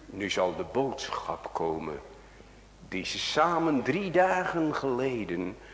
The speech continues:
met elkaar hebben afgesproken. Een boodschap van leven of dood. Erbij of erbuiten. Verwachting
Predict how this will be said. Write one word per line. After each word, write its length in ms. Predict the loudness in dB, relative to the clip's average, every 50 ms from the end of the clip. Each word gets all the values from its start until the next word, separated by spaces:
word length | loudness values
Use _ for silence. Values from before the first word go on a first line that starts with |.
| -18 -18 -20 -20 -14
met 240 | -8 -6 -6 -4
elkaar 560 | -4 -6 -6 -2 0 2 4 4 2 0 -2 -4
hebben 260 | -6 -6 -6 -6 -4
afgesproken. 1000 | -6 -6 -8 -8 -12 -12 -12 -14 -14 -14 -14 -16 -14 -16 -16 -14 -16 -16 -16 -16 -18 -20 -20 -20 -20 -20 -20 -20 -20 -20 -20 -20 -20 -20 -20 -18
Een 120 | -16 -10 -2
boodschap 560 | 0 0 0 0 -2 -6 -6 -4 -4 -6 -4
van 220 | -4 -4 -4 -2
leven 460 | -2 -4 -4 -4 -8 -10 -14 -16 -16 -16 -18 -20 -20 -20 -18 -16
of 180 | -14 -14 -14 -14 -14
dood. 180 | -14 -14 -14 -14 -18 -20 -20 -20 -20 -20 -20 -20 -18 -14
Erbij 580 | -12 -10 -10 -6 -2 0 2 2 2 0 -4 -6 -10 -14 -16 -16 -18 -20 -20 -20 -20 -20 -20 -20 -20 -20 -14 -10
of 200 | -10 -8 -8 -8
erbuiten. 640 | -10 -8 -8 -8 -8 -8 -10 -14 -16 -18 -20 -20 -20 -20 -20 -20 -16
Verwachting 800 | -14 -12 -6 -2 -2 0 0 -2 -4 -8 -8 -10 -10 -10 -12